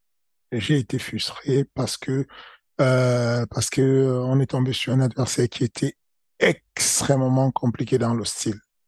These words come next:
Euh, pas qu'il soit beaucoup plus rapide ou beaucoup plus fort ou beaucoup plus machin, mais c'est plus un style anorthodoxe, un style qu'on n'imite pas, qu'on ne voit pas souvent, qu'on ne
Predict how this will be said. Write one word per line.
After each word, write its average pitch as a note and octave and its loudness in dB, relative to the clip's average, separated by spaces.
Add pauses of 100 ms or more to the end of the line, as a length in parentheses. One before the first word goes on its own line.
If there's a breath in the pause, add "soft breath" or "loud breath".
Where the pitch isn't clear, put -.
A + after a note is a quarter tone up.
(160)
Euh, G2 0 (640 loud breath)
pas C#3 4
qu'il - -2
soit C3 2
beaucoup A#2 -2
plus A2+ -4
rapide B2+ -4
ou B2+ -4
beaucoup A#2 -6
plus G2 -10
fort C3+ 0
ou C3 2
beaucoup A2 -6
plus G#2 -10
machin, A#2 2
mais B2 4
c'est - -6 (100)
plus - -2
un C#3+ 4
style - 2
anorthodoxe, B2+ 0
un C#3 2
style D#3 2 (840 loud breath)
qu'on D#3 4
n'imite C#3+ 4
pas, A2 0
qu'on D#3 2
ne C#3 4
voit A#2+ 2
pas C#3 4
souvent, B2 -2
qu'on C3+ -4
ne C3 0